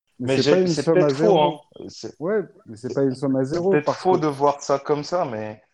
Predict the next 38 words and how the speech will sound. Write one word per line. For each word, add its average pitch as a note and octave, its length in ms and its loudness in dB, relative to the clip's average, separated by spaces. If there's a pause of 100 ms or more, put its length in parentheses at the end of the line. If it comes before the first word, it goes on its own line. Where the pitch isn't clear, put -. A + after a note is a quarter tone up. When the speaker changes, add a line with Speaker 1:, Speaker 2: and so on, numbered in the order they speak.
Speaker 1:
si - 480 -8
Speaker 2:
c'est - 20 -6
pour E3+ 160 -4
Speaker 1:
tu - 0 -
Speaker 2:
ça E3 160 2
Speaker 1:
veux - 0 -
que - 80 -4
ce D#3 120 -2
Speaker 2:
que - 0 -
Speaker 1:
soit, C#3+ 460 -2 (320)
si - 180 -8
tu D#3 160 -6
veux E3 100 0
que D#3+ 60 -18
ce D3 100 -8
soit D3 200 2
une C#3 100 0
somme C#3 220 0
à C3 80 0
zéro, C3+ 320 0
il E3 100 -2
faut B2+ 320 -6 (460)
mettre D#3 300 0
en D#3 100 0
pause D3+ 260 -2
le C3 80 -4
système C3 400 -8
financier C#3 440 -4
mondial B2 500 -2
et G2 60 -4
économique A#2 600 -6
et C#3+ 60 2
l'arrêter C3 420 2
et F#3 120 -2
le D3+ 100 0
remettre C3+ 380 -4
à C#3 80 0
zéro. A#2+ 260 -4